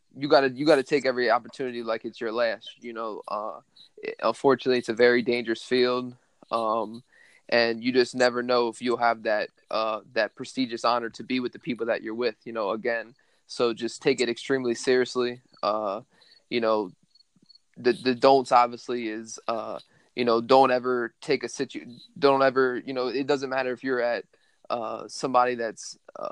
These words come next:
you know, like, a maximum person that is at the highest of their peak, or it's somebody that's,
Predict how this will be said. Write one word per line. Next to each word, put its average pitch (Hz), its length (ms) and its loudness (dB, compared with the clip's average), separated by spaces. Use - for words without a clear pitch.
you 127 120 -2
know, 117 300 0
like, 120 180 0
a 117 60 0
maximum 123 680 0
person 123 420 -6
that 107 200 -6
is 113 140 -8
at 117 180 0
the 113 100 0
highest 123 380 2
of 113 80 -14
their 117 100 -8
peak, 127 360 -8
or 117 80 -6
it's - 160 -14
somebody 120 460 -2
that's, 110 400 -6